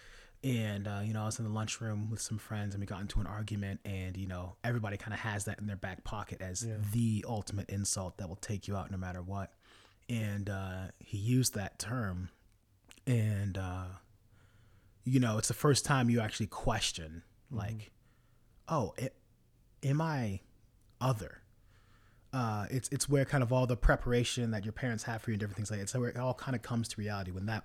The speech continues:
Speaker 1: word is flung at you.
Speaker 2: Yeah.
Speaker 1: You're just like, "Oh man, I am, like, outside of majority culture. I am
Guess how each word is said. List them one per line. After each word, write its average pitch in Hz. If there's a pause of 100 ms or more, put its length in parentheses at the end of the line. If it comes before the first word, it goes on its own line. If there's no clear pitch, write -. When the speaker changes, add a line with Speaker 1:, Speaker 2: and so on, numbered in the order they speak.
(140)
Speaker 1:
word 107
is 92
flung 110
at -
you. 85 (220)
Speaker 2:
Yeah. 107 (500)
Speaker 1:
You're 110
just -
like, 101 (720)
"Oh 135
man, 113
I 113
am, 101 (280)
like, 87
outside 95
of 82 (600)
majority 92
culture. 90
I 101
am 101